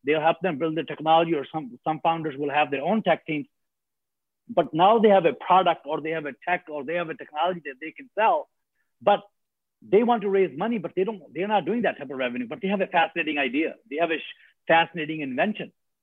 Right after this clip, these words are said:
So like you said, crowdfunding,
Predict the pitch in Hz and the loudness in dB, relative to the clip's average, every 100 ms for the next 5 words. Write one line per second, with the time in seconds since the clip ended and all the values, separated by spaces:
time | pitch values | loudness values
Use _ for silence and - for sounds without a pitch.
0 | _ _ _ _ _ _ _ - 175 165 | _ _ _ _ _ _ _ 0 2 4
1 | 156 - _ _ 143 170 185 196 170 - | 0 -6 _ _ -4 -2 -2 -4 -4 -6
2 | - 156 170 - 165 196 170 135 | -2 -2 -2 -6 -4 -2 -2 -4